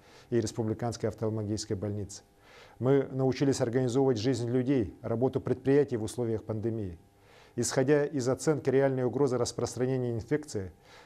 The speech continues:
с двадцать третьего апреля мы начали ослаблять ограничения. Сначала в Арктике и тр-, труднодоступных местах, затем ряд ограничений был отменен и в сельских районах. Благодаря такому подходу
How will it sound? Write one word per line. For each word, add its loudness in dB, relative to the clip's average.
с -12
двадцать 0
третьего 2
апреля 0
мы -2
начали 0
ослаблять 0
ограничения. -6
Сначала 0
в 0
Арктике 0
и -4
тр-, -6
труднодоступных -2
местах, -4
затем 2
ряд 4
ограничений 0
был 2
отменен -2
и -2
в -4
сельских -2
районах. -4
Благодаря 4
такому -2
подходу -2